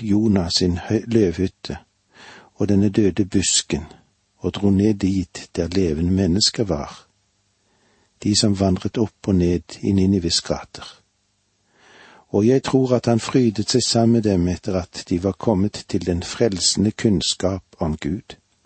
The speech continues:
Og hvilket budskap er dette? Hvorfor lar du deg ikke engasjere i å få Guds ord ut til folket?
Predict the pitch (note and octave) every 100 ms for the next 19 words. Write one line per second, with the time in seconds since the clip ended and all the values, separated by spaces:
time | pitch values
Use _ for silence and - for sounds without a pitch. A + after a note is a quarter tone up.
0 | _ _ _ _ _ _ _ - - -
1 | - - - - - - F2+ G2 A2+ -
2 | G#2+ - A2 F#2+ - - G2+ A2+ A2 _
3 | - - - - F#2+ F#2+ - - C3 _
4 | _ _ _ _ _ _ _ _ _ _
5 | - - - _ - B2+ - D3+ B2+ B2
6 | A#2+ A#2 A2 G2+ G#2 - - A#2 A#2+ A#2
7 | - A2 B2 C3 B2 G#2+ G#2+ G#2 G2+ G#2+
8 | - A2 A2 A#2 A2+ - A2 B2 B2+ -
9 | -